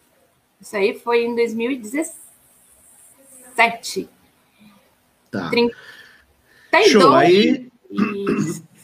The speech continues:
Speaker 1: Trinta e um, trinta e dois.
Speaker 2: Perdão. Então, nós estamos co-, falando de uma mulher de trinta e um, trinta e dois anos, que estava trabalhando na Grendene, uma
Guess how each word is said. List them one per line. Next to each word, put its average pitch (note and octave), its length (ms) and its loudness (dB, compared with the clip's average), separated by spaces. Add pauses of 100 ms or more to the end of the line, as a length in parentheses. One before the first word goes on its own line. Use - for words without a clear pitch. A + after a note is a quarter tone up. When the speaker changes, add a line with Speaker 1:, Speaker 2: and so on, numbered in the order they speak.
(640)
Speaker 1:
Trinta A#3 320 2
e D4+ 160 4
um, D#4+ 80 4
trinta - 240 0
e C4 60 -4
dois. - 400 -4 (880)
Speaker 2:
Perdão. A2 380 -6 (920)
Então, A#3+ 340 2
nós B3+ 200 0
estamos G#3 320 -6
co-, G3 160 -4
falando F3 380 0
de E3 60 -2
uma E3 140 0
mulher D#3 380 2
de F3+ 100 -6
trinta D#3+ 320 -2
e D3+ 120 4
um, G#3 120 0
trinta F#3+ 260 -4
e D#3+ 80 0
dois C#3 300 0
anos, B2 560 -6 (640)
que E3+ 80 0
estava F3 400 -2
trabalhando D3+ 540 -2
na C3 160 -2
Grendene, B2+ 680 0
uma G#2+ 260 -6